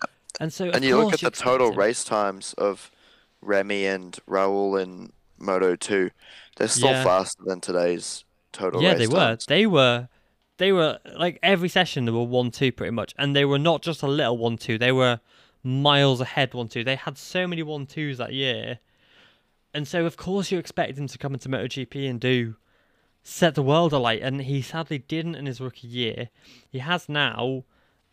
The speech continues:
Speaker 1: beaten last year's points tally. He's now on twenty-two points. Last year he finished on fourteen. He also secured his first ever top ten at Silverstone this year. He was running and could have got another top ten in Catalunya, I would think, as well, before a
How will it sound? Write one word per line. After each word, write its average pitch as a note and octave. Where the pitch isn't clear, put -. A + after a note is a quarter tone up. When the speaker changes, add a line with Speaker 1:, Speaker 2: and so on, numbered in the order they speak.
Speaker 1:
beaten D3
last B2+
year's B2+
points C3
tally. A2+
He's A2+
now C3+
on C3
twenty-two C3+
points. A#2
Last B2+
year A#2+
he A#2
finished C3
on B2+
fourteen. A#2+
He C3+
also C#3+
secured C3+
his B2+
first F3+
ever D#3+
top -
ten C#3+
at B2
Silverstone C3
this G#2+
year. A#2
He -
was B2
running E3+
and C3+
could F3
have D#3+
got C#3+
another C3+
top -
ten C3
in B2
Catalunya, B2+
I G#2
would G#2+
think, A2
as A#2
well, A2
before A2+
a G#2+